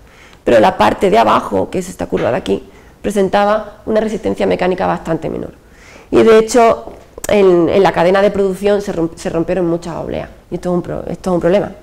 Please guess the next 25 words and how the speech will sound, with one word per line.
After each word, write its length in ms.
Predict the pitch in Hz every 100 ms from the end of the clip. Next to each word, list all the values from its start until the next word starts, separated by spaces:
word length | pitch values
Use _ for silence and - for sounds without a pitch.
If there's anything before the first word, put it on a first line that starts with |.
| _
porque 200 | - 160
la 120 | 165 160
cadena 240 | 127 160
se 120 | 165
para 460 | - 214 202 196 196
y 260 | 156 - - - - _ - - - - -
es 100 | 208
indeseable. 520 | 190 180 160 147 - - _ _ _ - - - -
Y 60 | 208
bueno, 160 | 214
en 100 | 202
esto, 340 | 196 - 220 220
a 60 |
esto 180 | 208 208
es 60 | 233
lo 100 | 214
que 60 |
me 100 | 202
de-, 120 | 185 -
me 180 | 190
dedico 320 | 175 165 180 180
yo 120 | 180
allí, 180 | 160 143
por 300 | - - 151
ahora. 320 | 139 -